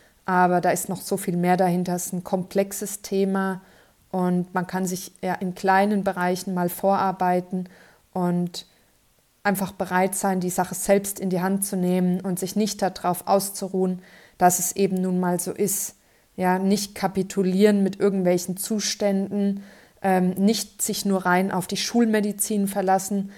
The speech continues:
und, und auch nicht danach gucken, was kann ich denn sonst noch nehmen, sondern vielleicht einfach mal checken lassen, habe ich irgendwo einen Mangel und wo kann ich anfangen,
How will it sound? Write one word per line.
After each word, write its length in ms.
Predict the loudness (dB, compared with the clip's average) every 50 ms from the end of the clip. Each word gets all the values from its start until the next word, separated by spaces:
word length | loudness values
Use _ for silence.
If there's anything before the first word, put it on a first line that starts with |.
| -20 -20 -20 _ _ _ _ _
und, 320 | -2 -2 -2 -2 -4 -4
und 220 | -4 -4 -2 0 0
auch 220 | 0 0 0 -2
nicht 320 | -2 -2 0 -2 -6 -10 -14 _ _
danach 400 | -2 -2 0 2 2 0 0 -2
gucken, 260 | -6 -8 -4 -2 0
was 200 | 0 0 -2 -2
kann 120 | -2 -2 -2
ich 140 | -2 -2
denn 160 | -2 -2 0 2
sonst 420 | 4 4 4 4 2 -2 -4 -2
noch 280 | 0 0 0 0 0 0
nehmen, 640 | 2 4 6 6 4 4 2 2 0 0 -4 -6 -12 -20 -20 -20 -20 -20 _ _ _ _ _
sondern 360 | -2 0 2 2 4 2 0
vielleicht 380 | 2 2 0 0 0 -2 0 0
einfach 280 | 0 0 0 -2 -4 -2
mal 160 | -2 -2 -2
checken 300 | -2 -4 -4 -2 -2 0
lassen, 380 | 0 0 0 0 -2 -2 0
habe 160 | 2 2 2 2
ich 180 | -2 -2 -2
irgendwo 320 | -2 -2 -2 -2 0 0 0
einen 140 | 2 2
Mangel 420 | 0 0 2 2 2 2 2 0 -2 -8 -16 -20 -20 _ _ _
und 240 | -2 0 0 2 2
wo 120 | 2 2 2
kann 240 | 2 0 0 0
ich 260 | 0 -2 -4 -8 -12 -4
anfangen, 720 | -2 0 2 2 0 -2 -4 -6 -4 -4 -4 -6 -6 -8